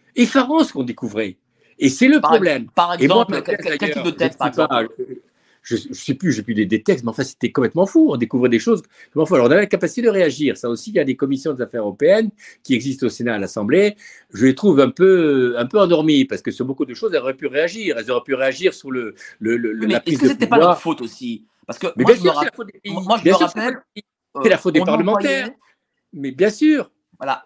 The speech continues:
Speaker 2: on
Speaker 1: Là,
Speaker 2: envoyait
Speaker 1: sur la
Speaker 2: les
Speaker 1: fait,
Speaker 2: perdants.
Speaker 1: le, le fait que Madame von Leyen décide d'acheter au-, des, des, des milliards de vaccins sans que les, les, les, les procédures aient été acquises,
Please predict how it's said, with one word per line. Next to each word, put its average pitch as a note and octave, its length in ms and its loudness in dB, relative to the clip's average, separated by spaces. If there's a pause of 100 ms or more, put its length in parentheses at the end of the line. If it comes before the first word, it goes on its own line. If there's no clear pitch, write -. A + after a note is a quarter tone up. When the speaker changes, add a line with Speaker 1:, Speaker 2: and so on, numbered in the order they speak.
Speaker 2:
on G#3+ 160 -6
Speaker 1:
Là, A3+ 100 0
Speaker 2:
envoyait G3+ 340 2
Speaker 1:
sur G3+ 80 -4
la G#3 80 0
Speaker 2:
les E3 60 -4
Speaker 1:
fait, A#3 100 0
Speaker 2:
perdants. F3 380 -2
Speaker 1:
le, F3+ 40 -2
le G3+ 80 0
fait A3+ 280 -6
que - 80 -8
Madame E3 260 -4
von D3 140 -4
Leyen D3+ 340 -2
décide C#3 760 -6 (240)
d'acheter - 380 -2
au-, D3 100 0
des, B2 340 -8
des, B2+ 260 -2
des B2+ 140 -8
milliards C#3 380 0
de C#3 80 0
vaccins C#3 640 0 (240)
sans D#4 840 -2
que A#3 100 -6
les, G3 200 -2
les, D#3+ 180 -6
les, C#3 220 -8
les C#3 120 -10
procédures C#3+ 380 -6
aient C#3+ 40 -2
été C#3 120 -6
acquises, C#3 400 -4